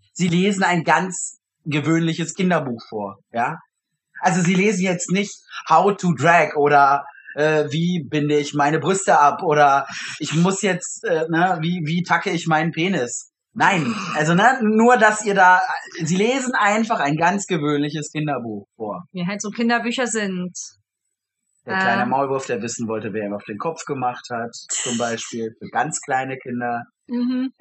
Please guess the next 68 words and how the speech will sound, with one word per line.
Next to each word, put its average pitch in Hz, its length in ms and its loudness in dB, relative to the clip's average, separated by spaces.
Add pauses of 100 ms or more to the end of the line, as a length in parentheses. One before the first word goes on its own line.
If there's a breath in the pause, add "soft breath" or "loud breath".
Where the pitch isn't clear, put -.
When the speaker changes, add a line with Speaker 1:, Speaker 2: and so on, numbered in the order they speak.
Speaker 1:
Oder 202 120 0
Speaker 2:
Ja, 190 440 0
und 208 200 -2
Speaker 1:
die 202 120 0
wilden 151 220 0
Hühner 160 680 2
oder 135 160 -6
die 127 120 -8
wilden 127 220 -4
Speaker 2:
Nee, 208 140 2
Speaker 1:
Kerle. 139 360 0
Es 185 60 -8
gibt 202 140 2
Speaker 2:
ja, 196 260 6
die, 208 120 -4
Speaker 1:
ganz 196 120 -4
Speaker 2:
das 226 220 0
sind, 240 180 -2
das 220 120 -2
Speaker 1:
viele. 247 80 -2
Speaker 2:
sind 233 60 2
ja 214 80 0
nicht 226 160 -6
mehr 214 160 -2
wirklich, 202 360 -8
also 190 180 -10
das, 208 180 -10
das 208 120 -8
sind 208 180 -4
Ju-, 214 180 -6
das 190 140 -6
sind 208 140 -2
ja 196 100 -2
schon 202 220 -6
Kinderbuch-, 208 300 -2
bis 202 140 -8
Jugendbücher 220 440 -2
Speaker 1:
Ja. - 80 2
Speaker 2:
mit 196 160 -6
mehr 196 100 -2
Text. 202 340 -6 (260 loud breath)
Also 185 180 -4
da 208 80 0
geht's 226 240 -4
tatsächlich 226 560 -4
um 202 260 -4
Kinderbücher 247 720 0
für 226 100 -8
so 208 120 -2
eine 208 180 0
Altersgruppe 214 840 -2 (380 loud breath)
von, 214 280 0
keine 185 360 0
Ahnung, 196 260 0
drei 185 220 -2
bis 214 140 -4
sechs - 260 -4
Jahren 190 400 0
regelmäßig. 156 720 -6
Speaker 1:
Ja, 185 60 -4
da 147 120 -4
war 123 80 -2
ich 120 100 -8
mit 135 140 -10
dem 117 120 -4
Maulwurf 104 300 -6
doch - 140 -16
gar - 80 -14